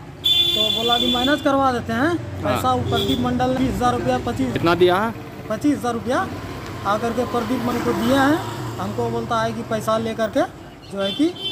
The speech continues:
Speaker 1: दवा सुइया ले लो, जो खर्च हुआ है,
Speaker 2: हम्म।
Speaker 1: वो खर्च ले करके solve कर लो।
Speaker 2: तुम्हारा नाम क्या है?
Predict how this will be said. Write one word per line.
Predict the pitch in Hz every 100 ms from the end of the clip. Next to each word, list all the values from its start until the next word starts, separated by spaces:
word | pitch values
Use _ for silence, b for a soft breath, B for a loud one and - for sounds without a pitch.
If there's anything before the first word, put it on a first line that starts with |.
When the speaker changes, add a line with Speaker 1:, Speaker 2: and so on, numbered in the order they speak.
| 381 - - 190
Speaker 1:
दवा | 190 214 220
सुइया | 214 226
ले | 220 233
लो, | 247 240
जो | 233
खर्च | - 226 208
हुआ | 220 220 247
है, | 349 - -
Speaker 2:
हम्म। | 139 110
Speaker 1:
वो | -
खर्च | 202 214
ले | 220 214
करके | 214 226 220 285
solve | 240 214 190
कर | 202 214
लो। | 226 139 - - - - - - -
Speaker 2:
तुम्हारा | 147
नाम | 151 165
क्या | 175 160
है? | 123 123